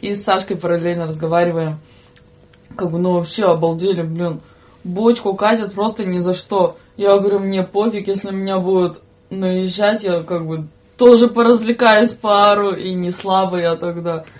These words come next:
Мы друг на друга поорали, и в итоге они меня, как всегда, не поняли, но Соболь, конечно, блин,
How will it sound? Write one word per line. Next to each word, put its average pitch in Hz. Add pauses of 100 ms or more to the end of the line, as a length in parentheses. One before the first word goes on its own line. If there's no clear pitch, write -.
(160)
Мы 185
друг 180
на 180
друга 175
поорали, 175
и -
в 165
итоге 165
они 160
меня, 160
как 160
всегда, 165
не 160
поняли, 214
но 170
Соболь, 165
конечно, 190
блин, 170